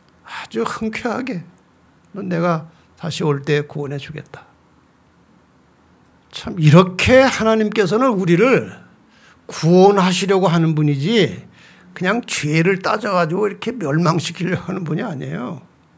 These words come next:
어떻게 해서라도 우리를 구원하시려고 하는 분이십니다.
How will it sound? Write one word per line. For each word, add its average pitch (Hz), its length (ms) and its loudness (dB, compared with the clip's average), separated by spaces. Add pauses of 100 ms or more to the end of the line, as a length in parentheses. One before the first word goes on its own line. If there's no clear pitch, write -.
(640)
어떻게 175 400 2
해서라도 240 380 4
우리를 220 460 4 (540)
구원하시려고 196 1040 0
하는 185 300 -4
분이십니다. 160 680 -8